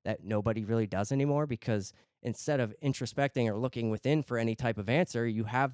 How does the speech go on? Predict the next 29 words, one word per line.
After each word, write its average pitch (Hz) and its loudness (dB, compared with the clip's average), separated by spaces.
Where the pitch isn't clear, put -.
something 113 0
in 107 2
your 104 0
pocket 127 -2
that 90 -4
will 104 -4
give 147 2
you 127 2
a 120 -2
definitive 147 2
answer 123 0
that 101 -4
you 127 2
can 113 2
latch 131 0
on 131 2
to, 120 0
identify 104 -2
with, 98 -6
and 92 -8
say, 92 -4
"Okay, 90 -8
this 110 0
is 107 -2
it. 95 -2
I 117 2
know 107 4
this 95 -2
now." 90 -4